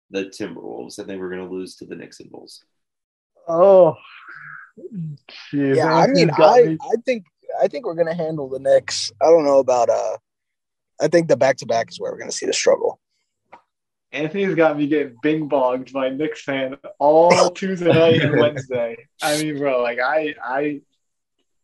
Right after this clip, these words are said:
Speaker 2: am well known for going back and forth with Knicks fans. Just as fun. Like, I think it's enjoyable to mess with them. They get all butthurt.
Speaker 1: <laughs>
Speaker 2: But I don't wanna get bing-bonged. Like, I don't want that. <laughs>
Speaker 1: We swept them last year, so I feel like we're due for a loss. I don't know why. I just, I just feel it. Not 'cause, like,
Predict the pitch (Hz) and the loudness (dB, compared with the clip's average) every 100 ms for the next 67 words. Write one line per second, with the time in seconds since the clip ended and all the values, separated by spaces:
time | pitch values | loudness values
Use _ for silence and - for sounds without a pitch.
0 | _ 165 143 135 139 139 139 135 139 147 | _ -10 -8 -4 0 0 0 -4 -8 -8
1 | 139 127 127 117 113 117 127 - 131 120 | -6 -4 -2 -2 -2 -2 -4 -8 -20 -6
2 | 127 127 127 123 131 - 147 147 151 147 | -2 -2 -4 -8 -10 -6 0 0 0 -6
3 | - 247 143 - - 107 110 107 104 127 | -6 -2 -2 -4 -8 -8 -6 -10 -10 -8
4 | 147 110 98 107 101 107 117 117 117 120 | -6 -6 -8 -6 -4 -2 0 -2 -4 -6
5 | 120 127 127 127 123 120 117 110 104 113 | -6 -6 -10 -6 -2 -2 -2 -4 -4 -4
6 | 117 123 135 139 _ _ - 120 113 117 | -2 -2 -2 -4 _ _ -20 -20 -14 -14
7 | - _ - - 160 196 160 127 117 123 | -14 _ -14 0 2 4 2 0 -2 -6
8 | 120 104 104 107 120 104 120 135 127 117 | -4 -4 -4 -6 -8 -6 -4 -2 -2 -4
9 | 117 110 110 110 170 - 143 160 165 147 | -6 -6 -6 -2 -2 -2 0 0 2 2
10 | 151 208 151 123 123 120 107 95 - 98 | 0 2 2 2 2 0 -2 -2 -4 -8
11 | 107 113 107 104 98 95 - 90 87 82 | -4 -4 -2 -4 -4 -6 -4 -4 -4 -6
12 | 85 - 98 95 95 92 95 95 95 - | -8 -6 -4 -2 -2 -2 -2 -6 -8 -10
13 | 87 - 98 98 98 58 - 98 98 107 | -10 -8 -2 2 2 0 -4 -6 -6 -6
14 | 101 92 87 | -2 -2 -4